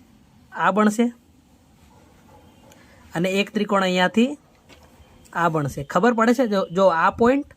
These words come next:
આ પોઇન્ટ અને આ પોઇન્ટ. એક ત્રિકોણ એ બન્યું એટલે એક, એક એ વાળું ત્રિકોણ અને એક એ ત્રિકોણ, એક આ અને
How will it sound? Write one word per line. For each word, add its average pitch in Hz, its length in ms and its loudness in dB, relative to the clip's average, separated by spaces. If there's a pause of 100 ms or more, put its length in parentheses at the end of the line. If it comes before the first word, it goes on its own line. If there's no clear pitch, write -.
(480)
આ 196 120 0
પોઇન્ટ 254 400 -2 (260)
અને 185 200 -2 (760)
આ 180 120 2
પોઇન્ટ. 139 360 -4 (680)
એક 208 240 0
ત્રિકોણ 233 340 2
એ - 40 4
બન્યું 254 320 2 (180)
એટલે 180 200 -6 (140)
એક, 240 100 -2 (680)
એક 190 180 -4
એ 220 80 0
વાળું 240 260 2
ત્રિકોણ 254 340 -2
અને 185 200 -2
એક 190 120 -8
એ 190 100 -6
ત્રિકોણ, 208 400 -6
એક 185 200 -8
આ 190 180 -2 (1600)
અને 175 200 -4